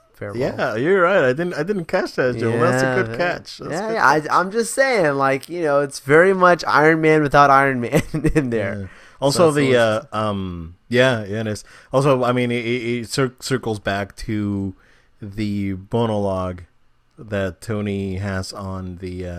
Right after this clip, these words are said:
Speaker 2: uh, on the Endgame trailer. So.
Speaker 1: Absolutely,
Speaker 2: Um,
Speaker 1: yes.
Speaker 2: but going, going back to Spidey. No, we're,
Speaker 1: No, no, you're
Speaker 2: let,
Speaker 1: good,
Speaker 2: let's
Speaker 1: you're
Speaker 2: not
Speaker 1: good.
Speaker 2: digress.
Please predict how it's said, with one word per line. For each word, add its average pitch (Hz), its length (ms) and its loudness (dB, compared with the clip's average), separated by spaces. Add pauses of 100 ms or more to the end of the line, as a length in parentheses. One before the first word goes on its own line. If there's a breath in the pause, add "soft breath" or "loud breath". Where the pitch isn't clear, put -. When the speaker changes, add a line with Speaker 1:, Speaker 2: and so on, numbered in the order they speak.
(160)
Speaker 2:
uh, 90 200 -12
on 90 140 -14
the 90 120 -10
Endgame 107 380 -6
trailer. 82 400 -14
So. - 300 -20 (600 soft breath)
Speaker 1:
Absolutely, 127 460 -6
Speaker 2:
Um, 87 160 -12
Speaker 1:
yes. 107 160 -8
Speaker 2:
but 156 140 4
going, 151 320 4
going 151 180 2
back 120 180 2
to - 140 -14
Spidey. - 400 -10
No, 95 320 -10
we're, 123 140 2
Speaker 1:
No, 208 120 6
no, 208 80 4
you're 185 140 4
Speaker 2:
let, 175 120 8
Speaker 1:
good, 185 100 -2
Speaker 2:
let's 190 220 6
Speaker 1:
you're 165 80 0
Speaker 2:
not 170 160 4
Speaker 1:
good. 180 120 6
Speaker 2:
digress. 147 400 4